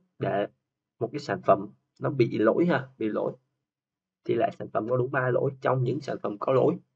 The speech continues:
đó chính là P của x bằng ba. Đó, khi chúng ta biết được rằng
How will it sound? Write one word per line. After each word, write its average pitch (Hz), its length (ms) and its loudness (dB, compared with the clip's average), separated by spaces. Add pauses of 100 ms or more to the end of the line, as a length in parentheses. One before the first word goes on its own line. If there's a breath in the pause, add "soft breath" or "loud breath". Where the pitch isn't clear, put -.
(140)
đó - 100 -18
chính 143 140 -6
là 135 100 -4
P - 200 -2 (360)
của 107 160 -6
x - 80 -6 (280)
bằng 104 220 -2
ba. 117 240 2 (920)
Đó, 127 100 -2 (140)
khi 135 160 -2
chúng 131 100 -2
ta 135 60 2
biết 165 240 6
được 131 100 -4
rằng 110 220 0